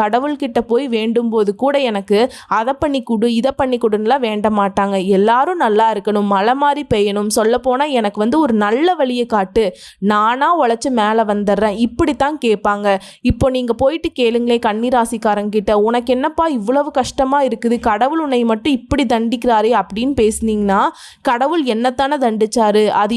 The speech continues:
என்னவோ நான் ஏதோ தப்பு பண்ணியிருப்பேன், அதனால எனக்கு இப்படிலாம் நடக்குது, இப்படி தான் இருப்பாங்க. அது இல்லாம "நான் கடவுள்கிட்ட எதுவுமே வேண்டல, நான் ஏதோ போறேன், சும்மா இப்படி கையெடுத்து கும்பிட்டு வந்துட்டே இருக்கேன்" அப்படிங்கிற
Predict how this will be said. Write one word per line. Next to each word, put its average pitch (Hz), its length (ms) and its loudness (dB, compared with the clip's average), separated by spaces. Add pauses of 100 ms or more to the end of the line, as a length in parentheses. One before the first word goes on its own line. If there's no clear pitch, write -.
என்னவோ 247 240 0 (120)
நான் 233 260 0 (160)
ஏதோ 262 220 0 (120)
தப்பு 247 300 -2
பண்ணியிருப்பேன், 214 560 0
அதனால 233 400 0
எனக்கு 226 220 -2
இப்படிலாம் 220 480 0
நடக்குது, 214 440 0 (440)
இப்படி 359 360 -2
தான் 302 200 0
இருப்பாங்க. 208 500 0 (140)
அது 208 140 0 (120)
இல்லாம 226 420 2
"நான் 240 160 -2
கடவுள்கிட்ட 247 540 -2 (160)
எதுவுமே 254 340 0 (100)
வேண்டல, 208 320 2 (100)
நான் 202 140 0 (180)
ஏதோ 262 160 2 (120)
போறேன், 254 340 0
சும்மா 247 300 2
இப்படி 240 240 -2
கையெடுத்து 233 420 -2 (100)
கும்பிட்டு 226 420 -2
வந்துட்டே 214 420 0
இருக்கேன்" 214 360 -2 (360)
அப்படிங்கிற 254 420 -2